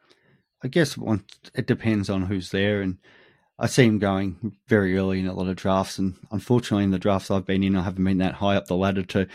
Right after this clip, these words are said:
even consider him. But yeah, it's, it's one of those, you just, it depends on what strategy and,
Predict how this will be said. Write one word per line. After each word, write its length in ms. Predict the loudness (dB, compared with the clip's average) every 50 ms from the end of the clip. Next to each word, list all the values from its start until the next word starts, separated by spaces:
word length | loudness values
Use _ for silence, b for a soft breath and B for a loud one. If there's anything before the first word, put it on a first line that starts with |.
| B B B
even 300 | 0 2 2 2 0 0
consider 500 | 0 -2 0 2 4 4 4 6 4 4
him. 140 | 4 4 2
But 300 | 2 0 0 0 -2 -6 b b b b b b b b -2
yeah, 420 | 0 0 2 2 0 0 -2 -4
it's, 280 | -4 -4 -6 -6 -10 -12
it's 320 | -6 -6 -6 -6 -6 -4
one 160 | 0 0 0
of 100 | 0 0
those, 560 | 0 0 0 2 0 0 -2 -4 -10 -14 -16 -18 -16
you 240 | -14 -10 -10 -8
just, 300 | -8 -6 -8 -8 -10 -14 _ _ _ _ _ _ _ -20 _ _
it 120 | -12 -4 -2
depends 500 | -2 -2 0 2 2 4 6 6 4 4
on 240 | 2 2 2 2 0
what 260 | 0 0 -2 -4 -6
strategy 520 | -10 -4 -2 -2 -2 -2 -2 0 0 0
and, 140 | 2 0 -2